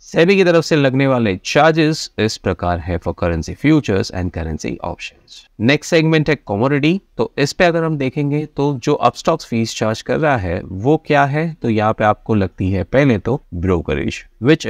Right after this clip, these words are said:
is twenty rupees per executed order और zero point zero five percent whichever is lower and commodity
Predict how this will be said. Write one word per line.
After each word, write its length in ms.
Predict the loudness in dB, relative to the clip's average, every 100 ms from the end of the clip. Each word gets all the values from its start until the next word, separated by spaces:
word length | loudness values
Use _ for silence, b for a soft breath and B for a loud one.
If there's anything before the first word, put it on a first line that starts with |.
| 0
is 180 | -2 -2
twenty 280 | 0 2 2
rupees 260 | 2 0 2
per 140 | 2 4
executed 440 | 0 -2 -2 0 0
order 240 | 0 -2 -4 -4
और 160 | -4 0
zero 220 | 0 0 0
point 260 | 0 0
zero 180 | 2 2 2
five 140 | 0 -2
percent 360 | 0 -2 -2
whichever 320 | -2 -2 -2 -2
is 120 | 0
lower 220 | 2 0
and 240 | 0 -2 -2
commodity 300 | -2 0